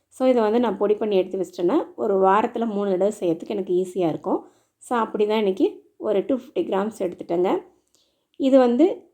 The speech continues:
சுத்தமான ஆர்கானிக் ஸ்டோர்ல வாங்கினதுனால நமக்கு பெருசா கல் மண்ணெல்லாம் இருக்காது. அரிசி பாருங்க, திடமான அரிசியா இருக்கு. So, இது கூட இன்னொரு பொருள் சேர்க்க போறோம். இந்த கால் டம்ளர் அளவுக்கு சேர்க்க போறேங்க. அது என்னங்கிறது பார்த்துடலாம். அதுக்கு முன்னாடி நம்ம இதை வந்து ஒரு மரத்துல சேர்த்துட்டு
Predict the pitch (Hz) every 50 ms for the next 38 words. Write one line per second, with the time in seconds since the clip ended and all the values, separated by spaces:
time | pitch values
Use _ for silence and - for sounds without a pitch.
0 | _ _ _ - - 262 254 _ - 302 269 269 254 247 247 262 294 330 - -
1 | 233 220 214 226 226 226 247 240 240 233 233 - - 214 208 202 220 214 214 208
2 | 202 196 196 196 196 190 190 180 180 214 240 247 220 202 185 - - 190 185 196
3 | 196 - 233 214 226 - 190 190 208 214 208 196 190 190 190 185 185 196 190 180
4 | - - - 170 190 226 220 220 208 208 202 - 269 - - 202 185 185 202 208
5 | 202 185 180 185 202 208 208 208 214 214 214 202 170 - - - 190 180 175 170
6 | 170 165 - 208 254 339 - - - _ _ _ _ _ _ _ _ _ - 277
7 | 277 277 254 330 330 330 - 302 294 269 320 370 311 233 233 240 226 220 - 226
8 | 220 226 233 233 240 - 202 196 - - 196 - - 190 202 277 339 339 254 226
9 | 214 214 - 233 233 233 254 277 269 - 262 240 233 247 247 247 208 196 196 196
10 | 196 196 311 320 - - 202 - - 180 165 - 185 175 175 175 175 180 - -
11 | _ _ _ _ _ _ _ _ _ _ - 233 214 220 220 208 202 208 208 202
12 | 202 208 208 202 - 185 175 175 - 175 175 190 254 302 285 233 202 226 - 254
13 | 226 202 214 240 240 226 208 196 190 190 180 185 175 175 175 185 240 254 226 214
14 | 190 180 175 170 175 - 208 208 202 202 - 180 160 165 - - - 254 370